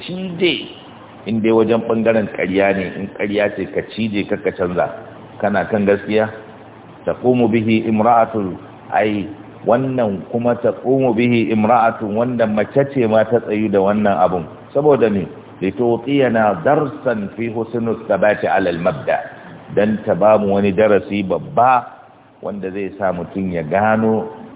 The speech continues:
yanda zai cije kyakkyawan dagewa akan ka'idar ka, abun da ka san shine da tushe na gaskiya, ka dage a kai, ko ya za a yi a dage. Rafa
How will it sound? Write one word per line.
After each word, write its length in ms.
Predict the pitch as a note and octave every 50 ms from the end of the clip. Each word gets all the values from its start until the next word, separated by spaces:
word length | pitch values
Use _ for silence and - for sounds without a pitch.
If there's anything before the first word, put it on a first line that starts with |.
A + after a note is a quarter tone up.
| - -
yanda 560 | E2+ F#2 G2 G#2 G#2 G#2 G2 F2 D#2+ F2+ F2 E2 E2+
zai 240 | G2+ G2+ F#2 D#2+ - - - -
cije 560 | G2+ G#2 G#2+ G#2+ F#2+ F2 F#2 F2 D#2+ - -
kyakkyawan 1040 | - F2+ E2+ - - - - - G#2+ A#2 A#2 A2+ A2+ A2 A2+ A2+ A2 A2+ G#2+ F2+ D#2+
dagewa 720 | A#2+ A#2+ B2 B2+ B2 A2 G2 G2+ F#2+ F2+ F#2 F#2+ F#2 F2 - - D#2 D2
akan 240 | - F#2 F2 E2 - -
ka'idar 400 | F2 F2 D#2 E2 F#2 D#2+ D#2+ D2+ - -
ka, 80 | C2+ - - - -
abun 360 | B1+ D2+ D2+ F2 G2 G2+ G2+ F2
da 60 | D#2+
ka 160 | - F2 F2 -
san 160 | G2 F#2 F#2 F#2
shine 340 | - G2 G2+ G2 F#2 E2+ D#2 - - -
da 80 | - - - - - - - -
tushe 400 | B2+ C3+ C#3 C3 - - F2 C#2+ - - - - - - - - -
na 140 | - E2+ F2+ D#2
gaskiya, 580 | D2+ G#2 F#2+ - - - F2 F#2 F2+ D#2+ D#2+ - - - - - - - - - - - - -
ka 80 | D#2+
dage 320 | D#2+ G2 F#2 F2+ E2 D#2+ D2
a 100 | B1 - -
kai, 140 | - - - - - -
ko 220 | - C3 C3 B2+ B2+
ya 160 | A#2+ G2+ E2+ D2+
za 220 | E2 E2+ D2+ -
a 40 | C#2+ D2
yi 40 | C#2+
a 80 | - C2+
dage. 340 | C#2 D2+ D#2 C#2 C2+ - - - - - - - - - - - - - - - - - - - -
Rafa 240 | - D#2+ E2 - G#2+